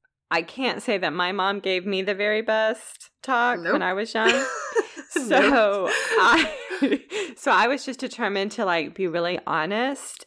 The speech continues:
Speaker 1: and use, like, adult words and just tell the truth, you know, be very transparent and, and give her all the information. And so I really thought,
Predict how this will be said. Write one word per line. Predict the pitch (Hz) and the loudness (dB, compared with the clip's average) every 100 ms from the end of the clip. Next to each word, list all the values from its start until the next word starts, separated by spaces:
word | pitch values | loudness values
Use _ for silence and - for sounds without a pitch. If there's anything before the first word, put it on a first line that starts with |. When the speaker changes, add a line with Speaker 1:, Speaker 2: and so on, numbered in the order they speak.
| - | -6
Speaker 1:
and | 180 175 180 180 180 - | -4 -2 -2 -4 -10 -8
use, | 165 165 180 180 175 165 175 | -6 -2 -2 -2 -4 -6 -2
like, | 170 165 - | -4 -4 -6
adult | 165 180 170 | -2 0 0
words | 175 247 285 269 254 254 247 - - | -2 0 0 0 0 0 -2 -8 -12
and | - 156 180 180 175 175 175 175 - _ - 147 151 - | -6 -4 0 0 0 -2 -4 -8 -10 _ -18 -16 -16 -4
just | 165 139 _ | -4 -4 _
tell | - 214 | -4 -2
the | 202 | 0
truth, | 202 156 - - _ - | -2 -4 -4 -12 _ -8
you | 202 | -2
know, | 180 170 | 0 0
be | 170 190 | -2 -2
very | 180 185 | 0 -2
transparent | 175 214 170 - 247 226 214 214 190 | -2 -4 -6 -6 -4 -2 0 0 -2
and, | 143 | -4
and | - 160 | -4 -2
give | 160 | -2
her | 156 | -2
all | - 151 170 | 2 2 2
the | 165 | -2
information. | 147 156 139 127 156 113 | -6 -6 -8 -6 -6 -4
And | 117 165 | -4 -2
so | 175 | 0
I | |
really | 170 170 175 233 247 214 160 156 - - | 0 -4 -6 -2 0 0 0 -2 -6 -2
thought, | 156 151 143 143 | 2 4 2 0